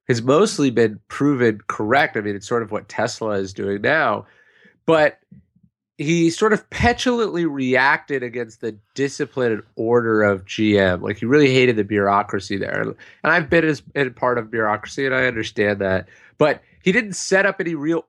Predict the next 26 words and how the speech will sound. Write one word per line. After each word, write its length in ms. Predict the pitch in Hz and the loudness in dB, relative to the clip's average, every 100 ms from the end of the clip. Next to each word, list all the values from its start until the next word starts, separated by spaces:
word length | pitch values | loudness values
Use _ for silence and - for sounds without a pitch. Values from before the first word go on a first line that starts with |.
| - | -4
order 420 | 131 147 147 117 | 0 0 2 0
at, 220 | 104 90 - | 0 -4 -4
at, 260 | 110 101 - - | -4 -4 -8 -8
at 340 | 113 101 95 - | -4 -4 -6 -8
DeLorean. 580 | 104 104 107 98 98 101 | -8 -6 -6 -4 -4 -6
It 140 | 104 | -2
was, 480 | 113 107 104 95 - _ _ | 0 2 2 0 -10 _ _
you 80 | 127 | 0
know, 160 | 123 98 - - | 2 0 -6 -8
he 240 | - 175 | 2 4
was 200 | 185 175 | 6 6
invested 600 | 156 139 123 151 - 160 | 4 2 2 0 0 -2
in 100 | 147 | -2
multiple 460 | 127 139 147 139 143 | -2 -2 -2 -4 -6
projects 500 | - 139 135 131 - | -2 -2 -2 -4 -8
at 120 | 135 | -10
the 100 | 135 | -10
same 320 | 123 139 135 | -6 -2 -2
time. 640 | 120 143 131 131 127 123 117 _ _ | -4 -4 -2 0 0 -2 -8 _ _
He 160 | - 127 | -12 -12
filled 360 | - 147 147 | -2 0 2
it 140 | 143 123 | 2 2
with 220 | 117 113 | -2 -2
sycophants 880 | - - 147 143 139 139 135 117 - | -8 -2 0 0 -2 0 -2 -2 -8
and 160 | 107 | -8
cronies. 1000 | 104 - 131 135 135 135 135 131 127 - | -8 -2 2 2 2 2 4 4 2 -4